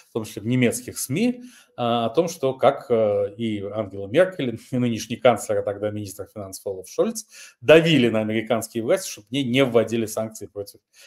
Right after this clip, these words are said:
Северного потока-два. Буквально пытались купить, конечно, не в коррупционном, в прямом смысле, но грозили, что да, мы построим,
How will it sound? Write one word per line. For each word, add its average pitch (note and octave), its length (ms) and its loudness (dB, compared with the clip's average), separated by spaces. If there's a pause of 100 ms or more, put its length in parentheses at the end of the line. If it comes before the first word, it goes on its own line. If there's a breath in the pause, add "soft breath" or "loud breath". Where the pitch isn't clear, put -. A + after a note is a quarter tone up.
(120 soft breath)
Северного A#2 440 2
потока-два. G#2 680 -4 (960)
Буквально B2 400 2
пытались A2+ 380 -2
купить, - 500 -12 (340 soft breath)
конечно, G2 220 -8
не F#2+ 60 -14
в - 40 -20
коррупционном, F#3 520 0
в - 60 -14
прямом B2 320 2
смысле, - 380 -16
но C3 260 -8
грозили, G2+ 540 -8
что - 200 -14
да, G2+ 240 0
мы G2 140 -14
построим, G#2 480 -4